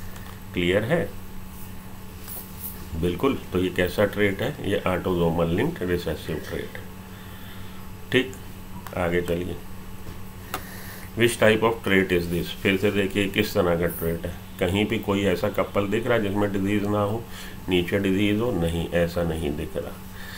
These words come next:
तो कैसा trait है? Dominant trait है और कोई भी generation miss नहीं हो रही। Dominant का trait है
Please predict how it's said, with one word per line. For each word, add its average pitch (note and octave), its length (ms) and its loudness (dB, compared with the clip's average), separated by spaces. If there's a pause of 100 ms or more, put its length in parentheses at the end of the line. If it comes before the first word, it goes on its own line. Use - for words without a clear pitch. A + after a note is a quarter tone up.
(200)
तो F2 80 0
कैसा F#2+ 360 6
trait G2+ 280 4
है? A2+ 220 2
Dominant C#2+ 520 2
trait D2+ 280 -4
है F2 60 -2
और F2 200 0
कोई F#2+ 240 4
भी G2 140 0
generation F2+ 680 0
miss F#2 420 -2
नहीं E2+ 340 0
हो D#2+ 100 -6
रही। - 200 -8 (1600)
Dominant G#2+ 500 10
का F2 120 4
trait E2+ 440 2
है E2+ 160 -2